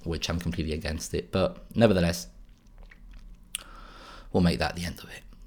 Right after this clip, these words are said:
So, anyway, thank you very much, everyone, for listening. I'm Ismail Paez Civico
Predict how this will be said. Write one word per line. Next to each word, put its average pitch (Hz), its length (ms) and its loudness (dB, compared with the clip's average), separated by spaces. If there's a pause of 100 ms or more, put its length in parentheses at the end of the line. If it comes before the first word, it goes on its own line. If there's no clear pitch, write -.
(140)
So, 82 320 6 (380)
anyway, 92 380 4 (260)
thank 127 300 6
you 127 60 12
very 107 100 12
much, 104 160 6
everyone, 92 300 6
for 85 140 2
listening. 90 520 6 (400)
I'm 87 320 6
Ismail 95 240 4
Paez 87 220 2
Civico 82 480 2